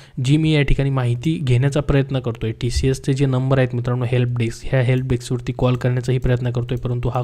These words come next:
कॉल सध्या लागत नाही आहे. तुम्ही देखील ट्राय करा मित्रांनो. हा टीसीएसचा लॉग इन प्रोफाईलचा जो प्लॅटफॉर्म आहे, इथं तुम्हाला हेल्प डेस्कचा नंबर भेटेल. Monday to Saturday नंबर चालू असतो नऊ ते सहा या वेळेमध्ये.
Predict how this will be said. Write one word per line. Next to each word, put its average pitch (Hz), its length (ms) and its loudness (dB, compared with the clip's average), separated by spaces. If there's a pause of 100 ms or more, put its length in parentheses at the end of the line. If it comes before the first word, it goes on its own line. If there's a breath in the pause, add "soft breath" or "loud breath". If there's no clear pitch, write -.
कॉल 123 240 0
सध्या 127 380 -2 (440 loud breath)
लागत 123 440 6
नाही 110 240 0
आहे. 107 80 -4 (340 loud breath)
तुम्ही 135 200 2
देखील 139 380 2
ट्राय 127 200 6
करा 135 240 0
मित्रांनो. 131 380 0
हा 135 220 -4
टीसीएसचा 123 520 -2
लॉग 120 280 2
इन 131 100 -4
प्रोफाईलचा 123 500 -2
जो 123 140 0
प्लॅटफॉर्म 120 480 -2
आहे, 131 80 -2
इथं 120 240 -2
तुम्हाला 127 280 0
हेल्प 117 460 -4
डेस्कचा 127 420 -2
नंबर 123 300 2
भेटेल. 127 340 2 (420 loud breath)
Monday 127 260 2
to 139 120 0
Saturday 127 400 -2
नंबर 123 260 -2
चालू 123 300 -2
असतो 127 480 -6
नऊ 123 240 -2
ते 135 280 -2 (400 loud breath)
सहा 131 240 0 (140)
या 123 200 2
वेळेमध्ये. 113 500 2